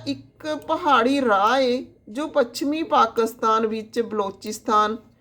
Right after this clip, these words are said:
ਪ੍ਰਾਂਤ ਦੇ ਟੋਬਾ ਕੱਕੜ ਖੇਤਰ ਵਿੱਚੋਂ ਲੰਘਦਾ ਏ। ਵਪਾਰੀ, ਹਮਲਾਵਰਾਂ ਤੇ ਫਿਰਨ ਵਾਲੇ ਕਬੀਲਿਆਂ ਨੇ ਵੀ ਇਸ ਨੂੰ ਦੱਖਣੀ ਏਸ਼ੀਆ ਵਿੱਚ ਜਾਣ ਲਈ ਇੱਕ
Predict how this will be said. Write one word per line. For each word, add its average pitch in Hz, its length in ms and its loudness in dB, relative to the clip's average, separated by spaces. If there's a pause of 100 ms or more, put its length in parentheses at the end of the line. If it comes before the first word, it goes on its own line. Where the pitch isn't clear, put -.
(360)
ਪ੍ਰਾਂਤ 262 340 6
ਦੇ 277 180 0
ਟੋਬਾ 269 500 0
ਕੱਕੜ 247 500 -4 (220)
ਖੇਤਰ 262 380 -2
ਵਿੱਚੋਂ 240 480 0 (240)
ਲੰਘਦਾ 214 480 4
ਏ। 165 160 -4 (400)
ਵਪਾਰੀ, 233 760 0 (300)
ਹਮਲਾਵਰਾਂ 254 680 2 (220)
ਤੇ 294 80 -10
ਫਿਰਨ 302 380 -4
ਵਾਲੇ 269 300 2
ਕਬੀਲਿਆਂ 220 500 -2
ਨੇ 214 200 -2
ਵੀ 208 220 -8
ਇਸ 247 360 -6
ਨੂੰ 220 380 0
ਦੱਖਣੀ 285 560 -2
ਏਸ਼ੀਆ 240 520 2
ਵਿੱਚ 220 220 -8
ਜਾਣ 208 420 -2
ਲਈ 202 160 -6 (100)
ਇੱਕ 240 500 0